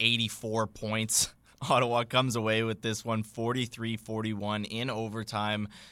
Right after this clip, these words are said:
They become the first team in C F L history to win back-to-back games in overtime. Seems like a pretty, like, really insane stat.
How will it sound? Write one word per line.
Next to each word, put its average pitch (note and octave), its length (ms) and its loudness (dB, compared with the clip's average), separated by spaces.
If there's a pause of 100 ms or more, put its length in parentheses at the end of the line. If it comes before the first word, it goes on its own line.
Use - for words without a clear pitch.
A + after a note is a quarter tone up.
(120)
They A2+ 160 6
become A#2+ 340 -2
the G#2 80 -2
first A2+ 380 -4
team G#2+ 260 -2
in G#2 60 -2
C G#2+ 220 -2
F G#2 120 -4
L G2+ 140 2
history G2+ 400 -4
to G2+ 80 -6
win G2 220 -6
back-to-back F#2+ 720 -2
games F#2+ 500 -4
in G#2 180 -4
overtime. G2 680 -6 (540)
Seems F#3+ 280 -2
like F#3+ 120 4
a D#3 80 2
pretty, C#3 340 2
like, G#2 260 -2 (760)
really B2 400 2
insane C3+ 340 4
stat. C#3+ 380 6